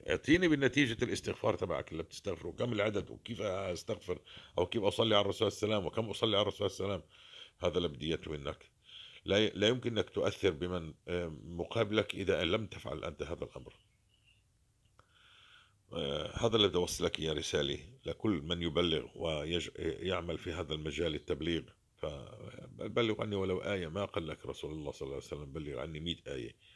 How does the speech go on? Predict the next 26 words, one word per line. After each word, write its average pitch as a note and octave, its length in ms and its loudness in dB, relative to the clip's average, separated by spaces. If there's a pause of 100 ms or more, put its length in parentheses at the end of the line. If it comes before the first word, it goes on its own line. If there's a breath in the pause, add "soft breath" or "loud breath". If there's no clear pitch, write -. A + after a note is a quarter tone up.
(140 soft breath)
قال - 80 0
لك: - 140 0
"ولو A#2+ 200 6
آية A2+ 280 4
واحدة". C#2 400 -2 (400 soft breath)
لأنما F2 300 0
عندما F#2 320 2
تبلغ E2+ 600 0
هذه D2+ 100 -4
الآية D#2 240 -4
ستعرف D#2+ 500 -2
من E2 100 -8
هو D#2+ 160 -6
المولى D#2 320 -4
عز D#2 180 -6
وجل، D#2+ 400 0 (520 loud breath)
ستعرف F2 420 -2
الآمر G2 460 0
قبل E2 280 -4
أن E2 140 -8
تعرف F2 260 -2
الأمر. D#2+ 420 -6 (920 loud breath)
نعم، D#2+ 160 -4
عندما E2+ 260 -4
تعرف F2+ 300 -2
الآمر G#2+ 520 -2